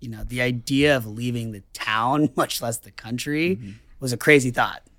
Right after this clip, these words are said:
Speaker 1: right? And, you know, when he came to this country, it's like one of these stories you hear all the time. I mean, he,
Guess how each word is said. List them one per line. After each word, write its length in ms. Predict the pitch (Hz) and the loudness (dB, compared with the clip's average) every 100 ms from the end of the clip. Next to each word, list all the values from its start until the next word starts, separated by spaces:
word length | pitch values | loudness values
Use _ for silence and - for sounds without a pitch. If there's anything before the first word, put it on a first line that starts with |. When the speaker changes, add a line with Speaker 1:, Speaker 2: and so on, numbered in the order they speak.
| - | -18
Speaker 1:
right? 260 | 117 123 147 | -8 -2 0
And, 180 | 120 - - - - - - - | -2 -4 -12 -16 -20 -20 -20 -20
you 140 | - | -20
know, 80 | 101 | -18
when 160 | 110 117 | -12 -8
he 140 | 147 | -6
came 320 | - - 151 | -4 -2 0
to 40 | 131 | 0
this 180 | 120 - | -4 -8
country, 440 | 175 156 - 127 | -8 -6 -2 -2
it's 100 | 120 | -2
like 140 | 120 | 0
one 100 | 151 | 4
of 60 | 151 | 6
these 140 | 143 | 4
stories 260 | - 143 120 | 4 2 2
you 80 | 120 | 2
hear 160 | 135 | 6
all 100 | 127 | 6
the 80 | 117 | 4
time. 360 | 113 151 147 120 | 2 6 6 4
I 20 | |
mean, 120 | 113 | 0
he, 160 | 117 | -4